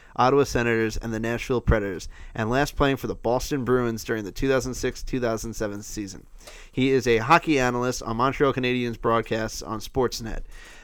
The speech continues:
Let's see. He was drafted a hundred twenty-ninth overall in the nineteen ninety draft.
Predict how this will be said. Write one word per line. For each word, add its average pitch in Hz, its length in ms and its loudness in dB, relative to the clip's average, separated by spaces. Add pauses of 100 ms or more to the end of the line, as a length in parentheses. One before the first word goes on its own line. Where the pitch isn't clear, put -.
(100)
Let's 156 160 0
see. - 340 -2 (460)
He 127 140 4
was 120 160 6
drafted 127 440 6
a 113 60 4
hundred 143 320 2
twenty-ninth 147 420 4
overall 135 480 4
in 123 60 -2
the 98 80 -4
nineteen 123 380 -6
ninety 123 200 -4
draft. 131 460 -6